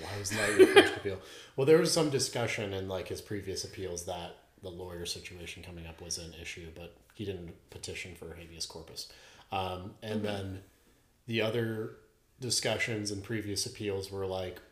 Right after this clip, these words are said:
Speaker 1: "Why weren't other people investigated?" And then he pointed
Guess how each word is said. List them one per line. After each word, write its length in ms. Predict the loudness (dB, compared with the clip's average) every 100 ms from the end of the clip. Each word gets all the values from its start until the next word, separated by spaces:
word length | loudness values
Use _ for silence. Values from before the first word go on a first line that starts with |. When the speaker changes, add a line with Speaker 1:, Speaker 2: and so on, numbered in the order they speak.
| -10
Speaker 1:
"Why 200 | -6 -4
weren't 300 | -4 -6 -8 -10
other 300 | -8 -6 -6
people 420 | -8 -12 -10 -10
investigated?" 1000 | -10 -8 -8 -8 -10 -10 -8 -8 -8 -10 -18 -20
And 140 | -14 -12
then 100 | -12
he 80 | -12
pointed 480 | -12 -12 -10 -12